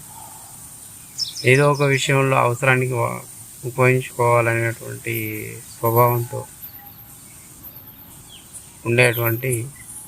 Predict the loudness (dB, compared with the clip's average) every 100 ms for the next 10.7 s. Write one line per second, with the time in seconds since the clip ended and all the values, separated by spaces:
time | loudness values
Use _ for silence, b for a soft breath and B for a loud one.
0 | -20 -20 -20 -20 -20 -20 -20 -20 -20 -20
1 | -20 -20 -20 -20 -20 -20 -20 -20 -18 -16
2 | -16 -16 -20 -20 -12 -2 -2 -2 -6 -12
3 | -12 -4 2 4 2 -2 -6 -6 -6 -6
4 | -8 -12 -8 -4 -4 -6 -12 -16 -20 -14
5 | -8 -6 -4 -4 -4 -4 -6 -8 -12 -12
6 | -16 -18 -18 -20 -20 -18 -20 -20 -20 -20
7 | -20 -12 -6 -6 -4 -6 -6 -6 -2 -2
8 | -2 -4 -6 -8 -10 -14 -16 -18 -20 -18
9 | -16 -4 0 2 2 0 0 -2 -2 -4
10 | -4 -4 -6 -6 -2 -2 -4